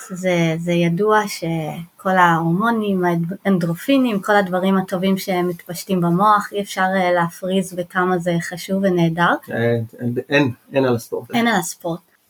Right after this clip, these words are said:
Speaker 1: אה, ו-, ורגע לחזור לפדגוגיה של הספורט, להוראת הספורט, ואולי
Speaker 2: אה, אה, רגע, אם אנחנו חוזרים לפדגוגיה, אז אנחנו הופכים את זה לחינוך גופני.
Speaker 1: אה, לחינוך גופני,
Speaker 2: בסדר,
Speaker 1: סליחה,
Speaker 2: זה, זה
Speaker 1: ל-,
Speaker 2: כבר לא
Speaker 1: ל-,
Speaker 2: ספורט.
Speaker 1: אנחנו בחינוך הגופני.
Speaker 2: כן, כן, נא להקפיד.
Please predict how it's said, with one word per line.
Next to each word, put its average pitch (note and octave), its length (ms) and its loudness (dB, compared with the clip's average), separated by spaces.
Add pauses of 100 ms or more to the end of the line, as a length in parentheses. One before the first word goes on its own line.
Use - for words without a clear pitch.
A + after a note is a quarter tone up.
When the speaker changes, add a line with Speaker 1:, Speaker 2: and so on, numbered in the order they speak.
(120)
Speaker 1:
אה, G3 460 2
ו-, G3 280 0
ורגע D4+ 600 -2 (300)
לחזור C#4 420 -4 (880)
לפדגוגיה B3+ 480 0
של G3 140 -4
הספורט, F3+ 440 -6
להוראת A3 340 -2
הספורט, - 580 -14
ואולי G#3 680 -2 (500)
Speaker 2:
אה, C3+ 120 4
אה, D3 260 2 (100)
רגע, B2+ 260 2
אם A#2+ 140 4
אנחנו C3 200 2
חוזרים C#3 240 2
לפדגוגיה, D3+ 540 2
אז A#2+ 120 0
אנחנו B2+ 360 0
הופכים C#3+ 220 -2
את B2+ 60 -2
זה C#3+ 80 2
לחינוך B2 320 -2
גופני. A#2 420 -4
Speaker 1:
אה, A3 100 2
לחינוך A#3 360 -2
גופני, A#3 280 -10
Speaker 2:
בסדר, B2 140 -2
Speaker 1:
סליחה, C3 200 2
Speaker 2:
זה, C3 120 -2
זה B2 60 -2
Speaker 1:
ל-, - 60 0
Speaker 2:
כבר B2+ 100 2
לא C3+ 80 4
Speaker 1:
ל-, - 40 4
Speaker 2:
ספורט. A#3+ 160 0
Speaker 1:
אנחנו A#3+ 220 0
בחינוך D4 340 -2
הגופני. F#3 520 -4
Speaker 2:
כן, A#2+ 320 0
כן, - 60 -18 (140)
נא B2 100 0
להקפיד. C3+ 360 0